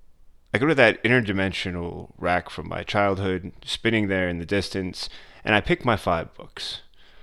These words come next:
Because this is the D C Comics News Spinner Rack, episode number eight, and I'm your host, Seth Singleton, where we take a look at five books, talk about 'em, laugh about 'em,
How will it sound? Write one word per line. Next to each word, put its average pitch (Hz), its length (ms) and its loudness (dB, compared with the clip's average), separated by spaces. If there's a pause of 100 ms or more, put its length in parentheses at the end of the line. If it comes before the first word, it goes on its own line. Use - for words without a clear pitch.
(520)
Because 117 240 2
this 220 240 2
is 156 120 -2
the 135 80 -6
D 120 180 -2
C 98 160 -4
Comics 90 420 -6
News 90 460 -8 (100)
Spinner 87 400 -4
Rack, - 380 -12 (520)
episode - 380 2
number 104 300 0
eight, 104 180 -8 (800)
and 143 100 2
I'm 180 140 4
your 117 120 4
host, - 400 -6 (300)
Seth - 280 -2
Singleton, - 480 -10 (540)
where 85 440 -4
we 135 220 -4
take 135 200 -2
a 95 60 -2
look 107 220 0
at 78 120 -2
five 104 320 2
books, - 520 -2 (500)
talk 127 260 2
about 123 240 0
'em, 160 140 -8 (640)
laugh 104 300 4
about 107 320 2
'em, 151 200 -6